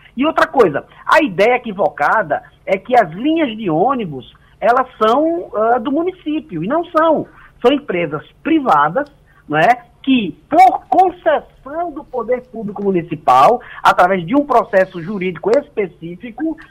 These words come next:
tem o direito de explorar aquela determinada linha, prestando contas. E outra coisa,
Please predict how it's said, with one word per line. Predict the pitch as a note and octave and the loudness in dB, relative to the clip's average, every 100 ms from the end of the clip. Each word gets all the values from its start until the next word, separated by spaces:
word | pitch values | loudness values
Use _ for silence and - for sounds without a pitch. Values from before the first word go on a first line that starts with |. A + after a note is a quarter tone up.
| _ - | _ 2
tem | A#3 | 2
o | C#4+ | 4
direito | C#4 A3 A#3+ B3 | 2 4 2 0
de | |
explorar | A#3+ C#4 A3+ G#3+ | -10 -2 2 4
aquela | A3+ A3 A3+ | 2 0 -2
determinada | A#3 A#3+ A3+ A3+ A3+ B3+ | -2 -6 -6 -4 -4 -4
linha, | B3 A3+ A#3 C3 _ _ _ | -6 -4 -6 -6 _ _ _
prestando | A3+ G3 E3+ F3 B3 | -4 -2 -6 -8 -10
contas. | - F#3+ G3 G3+ G3+ G3+ F#3+ - | -2 2 4 4 2 0 -6 -4
E | B3+ | -2
outra | D4 D4+ | 0 2
coisa, | D4 G3+ | 4 4